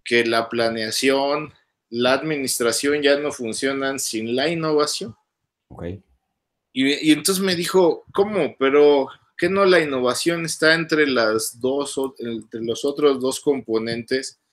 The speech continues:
Speaker 1: Le dije, "Sí, pero no ha, no ha cobrado el nivel de ser, si imagináramos una,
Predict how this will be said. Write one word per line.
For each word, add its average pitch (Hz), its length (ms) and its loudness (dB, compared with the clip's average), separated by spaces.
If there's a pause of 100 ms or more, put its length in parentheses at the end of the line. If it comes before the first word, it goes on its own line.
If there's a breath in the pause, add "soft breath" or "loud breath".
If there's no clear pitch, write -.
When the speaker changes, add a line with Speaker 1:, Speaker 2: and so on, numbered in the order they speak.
(460)
Speaker 1:
Le 113 200 -2
dije, 151 220 2
"Sí, 220 480 0 (440)
pero 160 540 6
no 147 220 2
ha, 180 300 2
no 156 160 0
ha 175 100 0
cobrado 156 840 2 (380)
el 120 400 -2
nivel 131 580 0
de 135 120 2
ser, 135 420 2 (300)
si - 180 -6
imagináramos 123 920 -2
una, 135 640 0